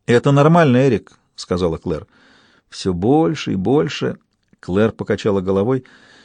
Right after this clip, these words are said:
«Ты по-прежнему относишься к ней, как к маленькой девочке, вот и все».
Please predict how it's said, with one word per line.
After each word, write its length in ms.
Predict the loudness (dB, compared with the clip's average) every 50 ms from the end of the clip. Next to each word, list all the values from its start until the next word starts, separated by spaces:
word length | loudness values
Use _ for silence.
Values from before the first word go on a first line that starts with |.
| _ _ _ _
«Ты 120 | 0 0
по-прежнему 760 | 2 2 0 2 2 2 4 4 4 4 2 2 2 4 4
относишься 600 | 2 2 2 0 0 0 -2 -4 -6 -6 -6 -4
к 60 | -2
ней, 140 | 0 0 0
как 280 | 2 0 0 0 -2 -2
к 60 | 0
маленькой 520 | 2 4 6 6 6 6 4 4 2 0
девочке, 560 | 0 2 2 2 0 0 -2 -6 -8 -8 -4
вот 160 | -4 -2 0 0
и 60 | -2
все». 400 | -2 -2 0 0 0 0 -2